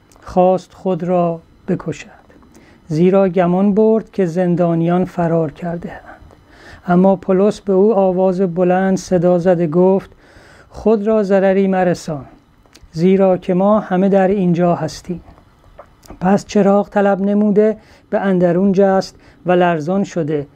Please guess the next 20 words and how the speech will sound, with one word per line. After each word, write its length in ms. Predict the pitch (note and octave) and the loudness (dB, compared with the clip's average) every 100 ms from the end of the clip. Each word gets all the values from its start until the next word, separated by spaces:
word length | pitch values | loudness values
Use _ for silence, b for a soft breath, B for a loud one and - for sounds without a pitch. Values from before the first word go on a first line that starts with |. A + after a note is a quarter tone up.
| _ F3 | _ -4
نزد 360 | F3+ E3 F#3+ | -2 0 -2
پولس 520 | - F#3 F3+ G#3+ G#3+ | -2 0 2 0 -2
و 120 | F#3 F#3 | -4 -4
سیلاس 560 | - F3+ F3+ F3+ F3+ | -2 -2 0 0 -2
افتاد 580 | G3+ - - F#3+ F#3 F#3 _ b b b b | -6 -4 0 0 0 -4 _ b b b b
و 40 | |
ایشان 500 | F#3 F#3 E3+ F3+ F#3 | -4 -4 -4 -4 0
را 140 | F#3+ F#3 | 0 0
بیرون 420 | E3+ F3 F3 F#3 | 0 -2 -2 -2
آورده 600 | F3+ F3+ E3+ F3 D#3 E3 | -2 0 0 0 0 -2
گفت: 380 | D#3+ F3 E3+ F#4 | 0 0 -2 -2
«ای 260 | G3+ F#3+ | 0 2
آقایان، 560 | G3 F#3 F3 E3 C#3 C#3 - - B B B B B | 2 0 0 -2 -4 -8 -16 -20 B B B B B
مرا 340 | F3 F#3 F#3+ | 2 2 2
چه 200 | F#3+ G3+ | 0 -2
باید 420 | G3 G3 F3 D#3+ - | 0 0 0 -2 -4
کرد 340 | F3 D#3 D3+ | -6 -4 -6
تا 320 | - E3+ D#3 C#3+ _ _ F3 | -4 -2 -2 -6 _ _ -4
نجات 560 | E3+ D3 E3 D3 - | -2 -2 -4 -4 -6
یابم؟» 380 | D#3+ D3 D3 | -6 -6 -8